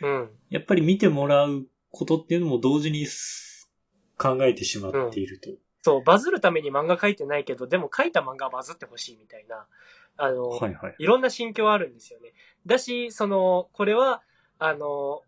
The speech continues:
Speaker 1: おそらくそういう社会に言いづらい内面性を持っている女性の言葉を代弁する人間として、でもこの言葉っていうのが、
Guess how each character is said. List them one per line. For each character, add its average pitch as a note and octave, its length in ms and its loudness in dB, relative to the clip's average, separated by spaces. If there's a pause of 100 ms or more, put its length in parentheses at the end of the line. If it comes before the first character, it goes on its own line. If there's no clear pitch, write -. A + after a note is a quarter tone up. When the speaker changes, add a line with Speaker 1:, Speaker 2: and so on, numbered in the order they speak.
Speaker 1:
お F3 80 -4
そ B3+ 120 -6
ら A3+ 100 4
く - 100 -14
そ D#3 260 -2
う - 20 -8
い D#3+ 100 -12
う D#3 300 -4
社 - 180 -2
会 G3 240 2
に C3+ 120 -20
言 F3 180 -6
い - 20 -6
づ G#3+ 160 -8
ら B3 100 2
い D#3 120 -6
内 C#3+ 160 -6
面 D3 180 -6
性 D3 160 -6
を C#3 100 -4
持 C#3+ 160 -4
っ E3 60 -6
て - 160 -12
い B2 160 -6
る A#2 100 -16
女 C3+ 160 -6
性 D3 460 0 (1080)
の G#3+ 140 4
言 G3 320 2
葉 B3 80 8
を E3+ 100 4
代 F3 220 0
弁 G3+ 180 -2
す G#3 120 -4
る G3 80 0
人 F3 200 -6
間 F3+ 160 -4
と F3 120 -10
し - 100 -10
て、 F#3 160 0
で G#3 140 4
も G3+ 100 -4
こ - 140 -4
の F#3 120 -2
言 G3+ 220 -2
葉 G#3+ 100 4
っ - 100 -4
て C#3+ 100 -10
い C3 180 -4
う C#3+ 40 0
の B2 120 -10
が、 D#3+ 240 -2